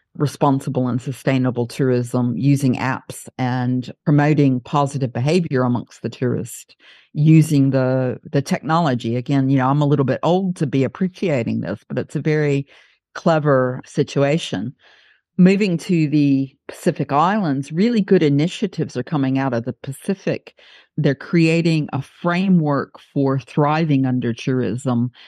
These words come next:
that the Pacific Tourism Organization's promoting. And there's great researchers working with island communities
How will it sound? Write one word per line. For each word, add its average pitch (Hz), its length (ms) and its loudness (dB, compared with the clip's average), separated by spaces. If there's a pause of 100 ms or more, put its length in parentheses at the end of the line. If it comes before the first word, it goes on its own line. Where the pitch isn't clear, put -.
(200)
that 135 340 2
the 131 400 2 (120)
Pacific - 560 -2
Tourism 143 580 2
Organization's 123 920 0
promoting. 123 640 -2 (360)
And 143 160 2
there's 139 200 2
great 165 260 0
researchers 151 800 0
working 139 520 0
with 160 440 2 (260)
island 139 460 0
communities 135 1000 0